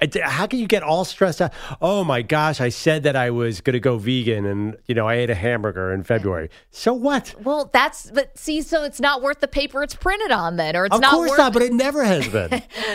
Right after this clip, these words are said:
Speaker 2: But, uh, f-, maybe finally now we can pull back the curtain and say, "Guys, this is all B S anyway." You got, it's gotta be lifestyle changes, gotta be everything in moderation, and that's just the more, like, healthy way to approach
Speaker 1: Yeah,
Speaker 2: it
Speaker 1: good
Speaker 2: as
Speaker 1: luck
Speaker 2: a-,
Speaker 1: with that
Speaker 2: as opposed
Speaker 1: plan.
Speaker 2: to these, like,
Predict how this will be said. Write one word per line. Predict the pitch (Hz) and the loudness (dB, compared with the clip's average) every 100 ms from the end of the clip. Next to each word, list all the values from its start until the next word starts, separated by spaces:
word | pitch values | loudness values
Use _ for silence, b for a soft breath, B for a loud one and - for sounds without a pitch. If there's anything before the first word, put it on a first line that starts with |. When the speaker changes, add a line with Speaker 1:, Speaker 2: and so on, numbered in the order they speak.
| 349 254 | -6 -4
Speaker 2:
But, | 311 294 | -2 -2
uh, | - _ | -4 _
f-, | 233 - 294 226 | -14 0 0 0
maybe | 277 381 403 | -2 0 -2
finally | - 269 285 254 | 2 0 2 0
now | 226 | 0
we | 226 | 0
can | 190 | -6
pull | 185 240 254 | -6 -6 2
back | 262 - | 0 0
the | |
curtain | 202 220 185 | -2 -2 -2
and | 175 | -4
say, | 175 160 - | -2 -4 2
"Guys, | 196 196 185 - - - | 4 4 0 -6 -16 -14
this | 202 208 | -10 -2
is | 240 | 0
all | 262 | 0
B | 214 240 | 0 0
S | 214 202 | 0 0
anyway." | 175 170 165 165 160 b b b b - | 0 0 0 -2 -4 b b b b -4
You | 208 | -2
got, | 196 233 | 2 0
it's | 214 | 0
gotta | - 262 277 | 0 0 2
be | 277 | -4
lifestyle | 220 208 208 - 208 196 | 0 0 0 2 2 2
changes, | 202 196 190 196 185 - | -2 -2 0 -2 -2 0
gotta | 220 240 | 0 0
be | 247 | -2
everything | 226 226 214 | -2 -4 -2
in | |
moderation, | 196 190 180 175 175 - 185 175 175 - | 0 0 0 -2 -2 -2 -2 -2 -4 -4
and | 185 180 | -2 2
that's | 196 - | 2 2
just | 233 - | -6 -4
the | 190 | -4
more, | 190 190 185 185 B B 185 | 0 0 0 -2 B B -2
like, | 180 | -2
healthy | 175 226 262 262 | 0 -2 0 -4
way | 220 208 | -2 -2
to | 185 | -2
approach | 170 - 233 247 - | -4 0 0 0 0
Speaker 1:
Yeah, | 175 | 2
Speaker 2:
it | |
Speaker 1:
good | 135 | 4
Speaker 2:
as | 139 | 6
Speaker 1:
luck | 139 | 4
Speaker 2:
a-, | |
Speaker 1:
with | 107 | 2
that | 104 113 107 | 2 2 2
Speaker 2:
as | 190 | -2
opposed | 185 - 220 | -2 2 2
Speaker 1:
plan. | 202 | 2
Speaker 2:
to | 190 | -6
these, | 165 240 240 | -2 -2 2
like, | 214 185 | 0 0